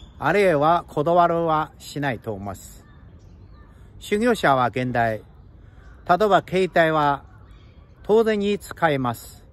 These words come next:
新しいレベルの携帯は当然に使いやすい。あるいは車も皆さん、お坊さんも使えるでしょう。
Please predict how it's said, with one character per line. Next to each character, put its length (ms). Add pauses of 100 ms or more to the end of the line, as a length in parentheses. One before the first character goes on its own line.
(1080)
新 400
し 80
い 80
レ 120
ベ 120
ル 100
の 160
携 180
帯 220
は 220 (400)
当 160
然 160
に 140
使 320
い 80
や 120
す 180
い。 80 (1700)
あ 120
る 100
い 120
は 380
車 360
も 280 (480)
皆 280
さ 300
ん、 160 (440)
お 140
坊 160
さ 160
ん 80
も 180
使 320
え 60
る 100
で 100
し 160
ょ 80
う。 20